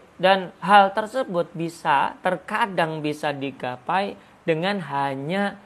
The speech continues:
mengikuti maupun mendengarkan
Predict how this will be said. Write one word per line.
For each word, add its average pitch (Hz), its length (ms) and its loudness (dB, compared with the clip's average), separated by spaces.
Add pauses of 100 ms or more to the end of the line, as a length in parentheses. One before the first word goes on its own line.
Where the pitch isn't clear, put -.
(240)
mengikuti 180 1120 -4
maupun 170 600 -2
mendengarkan 147 1000 -4